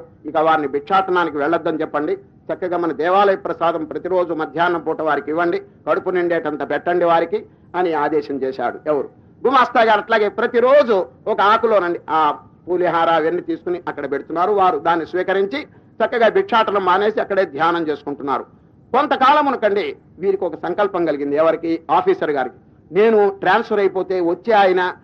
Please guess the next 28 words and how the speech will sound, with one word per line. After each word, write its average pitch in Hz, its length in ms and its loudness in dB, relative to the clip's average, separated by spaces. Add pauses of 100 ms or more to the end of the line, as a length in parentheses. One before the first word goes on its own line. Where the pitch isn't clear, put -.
(160)
ఆయనకి 170 220 0
పెడతాడో 170 460 0
లేదో" 160 240 0
అని 254 300 -4 (300)
రిజిస్టర్లోనే 220 880 2 (320)
ఫలానా 175 360 2
రామానంద 180 640 2
స్వాముల 175 520 0
వారికి 175 540 2 (240)
మధ్యాహ్నం 180 680 2
పూట 170 200 -2 (460)
ఈ 143 100 -6
దేవాలయ 180 540 2
ప్రసాదంలో, 175 880 0 (200)
ఉమ్, 185 220 -2
ప్రసాదం 175 460 0
తప్పకుండా 170 540 0
ఇవ్వవలసింది, 170 640 0
ఏర్పాటు 170 500 0
చేయవలసిందని 180 500 -2
రిజిస్టర్లోనే 233 680 0
రాసేశాడు. - 800 -2
ఎందుకు? 240 360 0 (300)
ఉమ్, 233 120 -4
కొత్త 233 240 0
ఆయన 262 200 4
వచ్చి 240 180 -4
కూడా 208 400 2